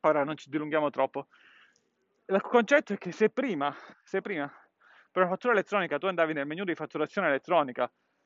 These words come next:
la inserivi e dopo andavi nel mo-, nel menu movimenti di gestione per gestirla, per quanto riguarda ad esempio la data contabile, la risorsa,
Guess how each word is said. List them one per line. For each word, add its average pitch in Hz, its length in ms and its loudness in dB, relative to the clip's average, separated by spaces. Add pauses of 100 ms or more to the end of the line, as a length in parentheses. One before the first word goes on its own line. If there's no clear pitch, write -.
(580)
la 147 180 0
inserivi 165 540 0
e 123 80 -2
dopo 185 400 6
andavi 160 280 4
nel 151 140 -2
mo-, 147 160 -6
nel 147 400 -6
menu 160 220 -8
movimenti 175 440 -4
di 151 100 -6
gestione 151 540 4
per 147 160 2
gestirla, 147 600 0
per 139 100 -4
quanto 147 260 -4
riguarda 135 320 0
ad 123 60 0
esempio 135 280 -6
la 139 120 4
data 139 220 -4
contabile, 135 800 0 (100)
la 135 120 2
risorsa, 147 500 -2